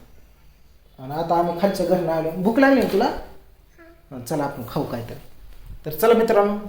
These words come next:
तर असा प्रकार झालता तुमचा. मग हे चूक कोणाची सांगा? तर मला हे असं रगीलपणा करणं, हे काही गोष्टी करणं चुकीचं आहे ना? हां?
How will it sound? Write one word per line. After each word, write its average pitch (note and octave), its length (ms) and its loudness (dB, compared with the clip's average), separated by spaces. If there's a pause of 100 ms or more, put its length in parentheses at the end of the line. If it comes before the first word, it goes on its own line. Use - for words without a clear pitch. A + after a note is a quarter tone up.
तर F3 80 2
असा G3 340 6
प्रकार G3 380 2
झालता F3 380 4
तुमचा. F3 320 4 (720)
मग F3 120 0
हे F#3+ 400 6
चूक C4 460 0
कोणाची G#3 340 6
सांगा? F#3 540 2 (400)
तर C#3 40 -8
मला D#3+ 260 2 (840)
हे D#3+ 60 -2
असं F3 260 2
रगीलपणा F3 500 2
करणं, D#3 340 2 (480)
हे C#3+ 80 -6
काही D#3 240 0
गोष्टी F3 340 -2
करणं B2+ 380 -6 (540)
चुकीचं A3+ 300 0
आहे G#3 80 6
ना? F3 60 0 (1500)
हां? F3 80 -2